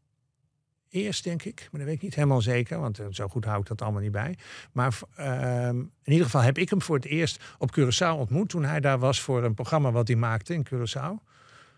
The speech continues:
Max Maakt Mogelijk of iets dergelijks. En toen is hij bij mij langsgekomen. Dus toen hebben we gewoon, eh, heb ik hem even mijn huis laten zien. Ik was er toen ook. En toen hebben we 's avonds in de stad gegeten.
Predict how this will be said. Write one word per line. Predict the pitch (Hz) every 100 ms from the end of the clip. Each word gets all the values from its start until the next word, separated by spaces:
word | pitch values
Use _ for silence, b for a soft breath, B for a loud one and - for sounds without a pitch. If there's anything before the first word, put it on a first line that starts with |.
| b _ _ _ _ -
Max | 117 107
Maakt | 117 107 -
Mogelijk | 117 107 131 117
of | 123
iets | 113
dergelijks. | 123 123 110 - - - _ _
En | 156 147
toen | 190 190 180
is | - -
hij | 143
bij | 143
mij | 135
langsgekomen. | 147 139 - 110 104 101 -
Dus | 147 127
toen | 160 151
hebben | 143 135
we | 135
gewoon, | 139 131 131 123
eh, | 123 120
heb | 127 135
ik |
hem | 131 131
even | 120 120
mijn | 110
huis | 131 135
laten | 120 117
zien. | 107 120 131 135
Ik | 127
was | 113
er | 113
toen | 120 113
ook. | 123 - -
En | 139 127
toen | 113 131
hebben | 120 113
we |
's | 151
avonds | 127 123 110
in | 120
de |
stad | 104 120 -
gegeten. | - 113 104